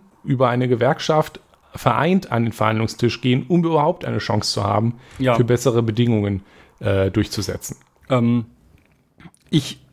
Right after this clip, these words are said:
Speaker 2: für meinen, also um wieder darauf zurückzukommen, ob man, ob ich an einem Streik teilgenommen, äh, ob wir
Speaker 1: Ja.
Speaker 2: an einem Tra-, Streik teilgenommen haben, ich tatsächlich schon.
Speaker 1: Ach ja.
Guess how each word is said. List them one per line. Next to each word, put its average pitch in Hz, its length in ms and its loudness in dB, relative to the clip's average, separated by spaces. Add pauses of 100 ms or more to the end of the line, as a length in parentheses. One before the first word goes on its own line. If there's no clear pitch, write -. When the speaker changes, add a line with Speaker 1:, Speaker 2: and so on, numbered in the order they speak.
(800)
Speaker 2:
für - 140 -4
meinen, 151 320 2
also 120 240 -4
um 135 180 -2
wieder 135 120 2
darauf 127 180 0
zurückzukommen, 127 400 -2
ob 110 80 0
man, 110 140 -2
ob 113 140 -2
ich 117 100 -6
an 107 80 0
einem 104 80 -2
Streik 165 380 -2 (280)
teilgenommen, 107 400 0
äh, 117 80 2
ob 110 220 -2
wir 117 80 4
Speaker 1:
Ja. 110 80 4
Speaker 2:
an 101 40 0
einem 101 80 -4
Tra-, - 240 -10
Streik 139 340 -2 (260)
teilgenommen 110 320 0
haben, 117 220 0 (220)
ich - 360 -2
tatsächlich 131 720 0
schon. 175 500 0 (320)
Speaker 1:
Ach - 160 -8
ja. 87 80 -10